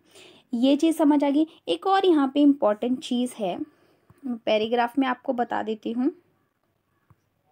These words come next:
यस, ये देखिए, जो इसका एक कैरेक्टरिस्टिक है कि mushroom shaped gland is present in sixth,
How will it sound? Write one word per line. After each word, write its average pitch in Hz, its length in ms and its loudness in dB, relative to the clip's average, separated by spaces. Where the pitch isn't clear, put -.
यस, 214 640 -12
ये 233 140 2
देखिए, - 320 -8
जो 349 240 4
इसका 370 520 0
एक 311 220 -2
कैरेक्टरिस्टिक 285 760 -2
है 285 180 0
कि 311 140 2
mushroom 330 760 4
shaped 302 520 -2
gland 233 460 0
is 262 220 -2
present 262 580 2
in 302 160 6
sixth, 359 500 -4